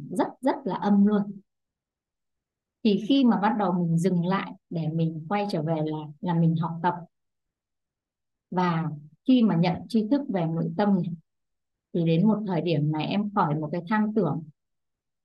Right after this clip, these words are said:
Tức là thời điểm trước đây em khởi tham tưởng là làm sao mà mình có thể thay đổi đối với chồng trong cái mối quan hệ, đối với chồng về khía cạnh tài chính theo chiều hướng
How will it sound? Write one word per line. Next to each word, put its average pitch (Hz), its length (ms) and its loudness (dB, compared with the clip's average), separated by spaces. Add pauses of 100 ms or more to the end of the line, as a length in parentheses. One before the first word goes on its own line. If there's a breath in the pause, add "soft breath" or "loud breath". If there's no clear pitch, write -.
(200)
Tức 294 80 0
là 262 120 2
thời 185 100 0
điểm 160 180 2
trước 269 120 2
đây 233 200 4
em 202 200 -2
khởi 160 240 0
tham 196 300 0
tưởng 147 280 0
là 160 240 -6
làm 151 160 -6
sao 185 280 -4
mà 165 120 -4
mình 156 360 -2 (180)
có 185 200 -4
thể 185 120 0 (180)
thay 233 180 4
đổi 165 380 0 (320)
đối 170 120 -2
với 202 200 2
chồng 160 360 0
trong 196 200 -4
cái 180 100 -2
mối 175 280 0
quan 220 160 2
hệ, 214 160 0 (480)
đối 170 120 0
với 196 160 0
chồng 185 280 0
về 170 140 0 (100)
khía 196 200 0
cạnh - 220 -8
tài 165 180 -6
chính 175 320 -2
theo 202 220 0
chiều 156 280 -2
hướng 175 240 -2